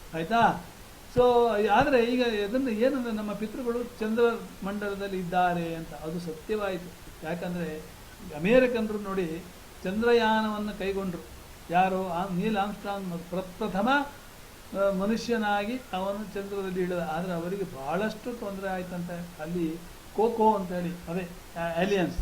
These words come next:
ಏಲಿಯನ್ಸ್ ಕಾಟದಿಂದಾಗಿ ಭಾಳಷ್ಟು ತೊಂದರೆ ಆಯ್ತು. ಏಲಿಯನ್ಸ್ ಅಂದ್ರೆ ಯಾರು? ನಮ್ಮ ಪಿತೃಗಳೇ ಅಂತ. ಅದರ ನಂತರ ಅವರು ಆ ಚಂದ್ರಯಾನವನ್ನು ಮಾಡಲೇ ಇಲ್ಲ. ಹೌದು, ಹೌದು, ಕರೆಕ್ಟ್, ಅದು ಕರೆಕ್ಟ್. ಆಮೇಲೆ ಮ-, ಮಂಗಲಿಗೆ ಗ್ರಹವನ್ನು ಕಳಿಸಿದ್ರು,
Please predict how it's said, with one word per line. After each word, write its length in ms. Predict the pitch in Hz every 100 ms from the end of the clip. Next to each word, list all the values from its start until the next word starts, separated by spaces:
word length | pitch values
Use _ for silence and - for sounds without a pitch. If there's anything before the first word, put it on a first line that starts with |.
| - - - 160
ಏಲಿಯನ್ಸ್ 380 | 196 214 185 -
ಕಾಟದಿಂದಾಗಿ 680 | 175 180 185 180 175 180 170
ಭಾಳಷ್ಟು 420 | 147 175 175 175
ತೊಂದರೆ 360 | 160 151 170 165
ಆಯ್ತು. 380 | 160 151 147 143 - 147
ಏಲಿಯನ್ಸ್ 320 | 160 180 175
ಅಂದ್ರೆ 240 | 170 165 156
ಯಾರು? 400 | 160 160 147 147 - - -
ನಮ್ಮ 200 | 156 170
ಪಿತೃಗಳೇ 500 | - 156 165 156 151
ಅಂತ. 340 | 143 143 143 143 - - -
ಅದರ 120 | 160
ನಂತರ 320 | 220 220 220 214
ಅವರು 300 | 190 208 190
ಆ 120 | 170
ಚಂದ್ರಯಾನವನ್ನು 1160 | - 160 170 165 196 202 196 196 190 190 202 190
ಮಾಡಲೇ 760 | 156 185 247 254 240 233 277
ಇಲ್ಲ. 120 | 233 175 - - - 196
ಹೌದು, 220 | 220 175
ಹೌದು, 240 | 247 269
ಕರೆಕ್ಟ್, 320 | 196 233 247
ಅದು 200 | 202 202
ಕರೆಕ್ಟ್. 260 | 233 262 196 - - - 185
ಆಮೇಲೆ 360 | 208 220 220 226
ಮ-, 60 |
ಮಂಗಲಿಗೆ 880 | 202 180 208 233 226 220 214 202 185
ಗ್ರಹವನ್ನು 680 | 170 180 196 190 185 185 175
ಕಳಿಸಿದ್ರು, 500 | 175 180 185 233